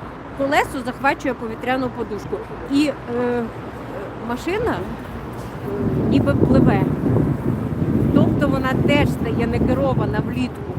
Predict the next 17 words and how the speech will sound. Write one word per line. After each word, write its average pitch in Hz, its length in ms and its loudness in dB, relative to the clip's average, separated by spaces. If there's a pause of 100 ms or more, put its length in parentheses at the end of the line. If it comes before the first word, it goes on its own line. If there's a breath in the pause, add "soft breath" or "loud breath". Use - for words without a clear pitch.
(300)
А 226 80 -2
якщо 285 540 0
ви, 254 140 0
е, - 80 2 (960)
а 220 120 0
в 240 140 -2
літній 302 500 0 (120)
шині, 196 320 -2
подивіться, 214 520 0
там 220 140 -2
спеціально 220 500 -2 (100)
відводиться, 202 760 -4 (580)
е, 190 280 -2 (320)
спеціальні 247 840 0
канавки 240 600 -2
для 220 100 0
відводу 220 560 -4